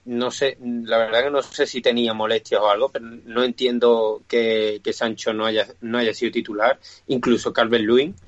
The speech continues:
Y, y bueno, yo creo que esos son dos nombres importantes, junto con Kane, junto con, con lo-, los típicos, que,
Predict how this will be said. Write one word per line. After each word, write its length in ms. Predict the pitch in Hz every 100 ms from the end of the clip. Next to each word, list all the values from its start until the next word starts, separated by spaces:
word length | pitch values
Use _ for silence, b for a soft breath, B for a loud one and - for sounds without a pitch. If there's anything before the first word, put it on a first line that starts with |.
| b b b b - - - _
Y, 500 | 143 143 135 127 123 113
y 20 |
bueno, 220 | 107 151
yo 140 | 165
creo 140 | 120 127
que 100 | 131
esos 200 | - 131
son 300 | - 135 123
dos 180 | 139 135
nombres 420 | 135 131 139 139
importantes, 840 | 135 - 120 117 135 139 135 156
junto 300 | 147 120 104
con 180 | 101 101
Kane, 420 | 95 127 131 135 135
junto 300 | 120 104 104
con, 520 | 110 107 104 101 98
con 360 | - 104 101 98
lo-, 360 | 98 98 98
los 260 | 101 101 -
típicos, 600 | 139 143 143 165 180 190 b b b -
que, 600 | 131 117 110 101 98